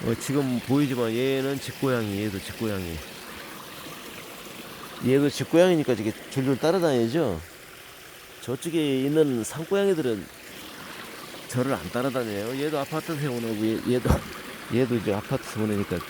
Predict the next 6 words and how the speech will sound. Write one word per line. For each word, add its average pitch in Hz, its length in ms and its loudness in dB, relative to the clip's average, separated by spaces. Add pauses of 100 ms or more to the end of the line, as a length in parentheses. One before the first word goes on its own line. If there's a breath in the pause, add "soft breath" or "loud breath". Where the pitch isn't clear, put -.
(120)
따라다니는 117 440 -2
거죠. 80 280 -6 (1000)
이게 110 180 0
저는 131 360 4
사람을 139 1080 4
본질적으로 110 840 4